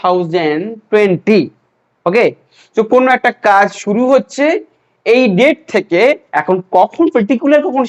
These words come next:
শেষ হচ্ছে কিন্তু সেটা মেনশন করা থাকবে না, তখন কিন্তু আমরা সিন ব্যবহার করব। ওকে,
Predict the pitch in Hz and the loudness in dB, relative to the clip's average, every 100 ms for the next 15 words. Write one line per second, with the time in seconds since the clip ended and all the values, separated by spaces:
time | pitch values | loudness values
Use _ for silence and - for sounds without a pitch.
0 | - 220 220 208 196 214 208 185 254 214 | -2 -4 -4 -8 -10 -8 -6 -2 -2 -4
1 | - _ - 170 180 196 190 165 165 165 | -10 _ -6 -2 0 -2 -2 0 0 0
2 | 151 147 151 147 135 _ _ 180 190 247 | -2 0 0 0 -4 _ _ -2 -2 -2
3 | 214 202 180 160 165 165 190 180 165 156 | -4 -2 -2 -2 -4 -2 0 2 2 0
4 | 151 147 147 143 131 139 _ 160 240 | 2 0 0 -4 -4 -8 _ -4 -2